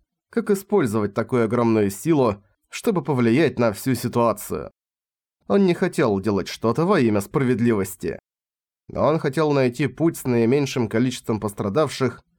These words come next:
настолько, насколько это возможно. Даже Гастарк завоёвывал Южный континент с поразительной скоростью. Должен быть путь, который можно избрать. Чтобы достичь этой цели, первым делом нужно обеспечить безопасность Истабула.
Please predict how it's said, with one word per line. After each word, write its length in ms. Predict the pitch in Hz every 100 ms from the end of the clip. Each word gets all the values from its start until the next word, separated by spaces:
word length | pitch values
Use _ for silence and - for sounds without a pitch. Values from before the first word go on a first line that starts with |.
| _ _ _
настолько, 500 | 120 127 131 233 202
насколько 480 | 170 147 - 160 147
это 120 | 139
возможно. 800 | 127 113 120 131 104 82 58 - _ _ _ _ _ -
Даже 380 | 107 151 180 185
Гастарк 520 | 170 - - 196 104
завоёвывал 720 | 98 104 104 123 117 107 107
Южный 380 | 110 117 107 113
континент 580 | 101 104 104 117 127 117
с 40 |
поразительной 640 | - 127 113 117 117 117 107
скоростью. 760 | - 139 107 - 90 71 - - _ _ _ _ _
Должен 600 | 90 104 139 123 117 98
быть 220 | 92 -
путь, 320 | - 131 135
который 460 | - 98 101 104 170
можно 400 | 180 107 92 110
избрать. 560 | 104 107 107 - - - _ _ _ _ _ _
Чтобы 360 | - - 131 156
достичь 440 | 139 131 - 160
этой 200 | 135 127
цели, 480 | 117 - 139 151 135
первым 440 | 120 160 165 143 107
делом 380 | 156 156 127
нужно 300 | 131 131 131
обеспечить 540 | 117 104 101 175 175 131
безопасность 760 | 123 113 110 147 143 127 117
Истабула. 720 | 131 - 127 120 151 98 -